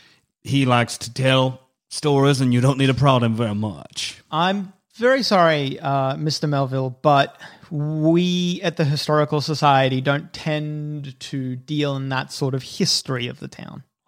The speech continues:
Speaker 1: Oh, no, I'm, that's not a question for the Historical Society. These are questions for you. I have broader com-, questions for the Historical Society, man.
Speaker 2: Well, I'm afraid I don't know much about the Walsh family. Do you have any questions about the history of the town?
Speaker 1: What is the oldest trail here in town?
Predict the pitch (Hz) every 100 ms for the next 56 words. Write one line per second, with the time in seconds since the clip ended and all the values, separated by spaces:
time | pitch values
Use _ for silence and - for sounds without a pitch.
0 | - 196 170 147 160 101 127 143 156 117
1 | - 123 110 113 113 139 117 107 104 104
2 | 131 131 95 98 120 110 143 135 131 110
3 | 123 139 117 123 180 160 - 135 160 202
4 | 131 - 147 117 - 143 113 - 107 98
5 | 208 123 98 85 - - 73 139 - 175
6 | 170 170 175 175 175 208 202 175 160 151
7 | 143 135 135 131 135 127 127 - 123 120
8 | 123 123 - - 170 160 170 170 165 160
9 | 143 160 143 135 127 131 _ _ _ _
10 | _ _ _ 123 143 - 143 143 180 202
11 | 196 107 - _ _ _ _ _ - -
12 | - 151 - 196 160 139 - 131 82 -
13 | 71 58 - - - -